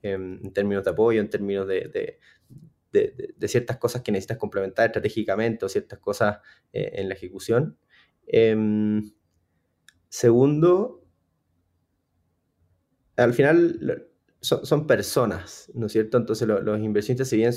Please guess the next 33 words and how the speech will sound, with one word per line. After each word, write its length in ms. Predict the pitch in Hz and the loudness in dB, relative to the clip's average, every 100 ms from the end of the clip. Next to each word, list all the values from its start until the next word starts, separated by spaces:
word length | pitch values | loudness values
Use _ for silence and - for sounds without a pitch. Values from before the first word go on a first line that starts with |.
| - | -2
pueden 120 | 113 | -2
ser 120 | 110 113 | 0 0
una 160 | 104 | 0
firma, 260 | 113 113 123 | -2 0 0
al 80 | 120 | 0
final 240 | 110 113 | -2 2
lo 100 | 110 | 4
que, 240 | 104 104 - - - | 4 0 -6 -16 -6
lo 140 | 101 | -4
que 80 | 98 | -4
tú 120 | 113 | -2
trabajas 380 | 110 107 113 123 | 2 2 0 -6
son 100 | 107 | -4
con 160 | 107 | -4
personas 360 | 107 - 113 120 | -6 -4 0 0
y 60 | 117 | 0
esas 160 | 120 | -2
personas 560 | - 98 113 117 123 - _ _ _ - | -4 -2 0 0 -2 -8 _ _ _ 0
quieres 260 | 113 113 110 | 4 4 4
estar 240 | 117 110 | 0 0
con 140 | 113 | 0
ellos 200 | 110 120 | 4 4
los 120 | 113 - | 2 0
próximos 500 | 113 - 107 95 101 | -4 -2 0 0 0
diez 220 | 110 110 | 0 0
años, 380 | 95 92 - - - | -2 -6 -12 -14 -10
eh, 240 | 98 98 98 | -10 -8 -8
o 260 | 95 92 | -8 -8
quince 380 | - 120 113 95 | 0 2 2 -2
años, 260 | 87 101 98 | -6 -6 -4
o 40 | |
veinte 280 | 107 113 101 | -2 -2 -4
años. 200 | 76 | -6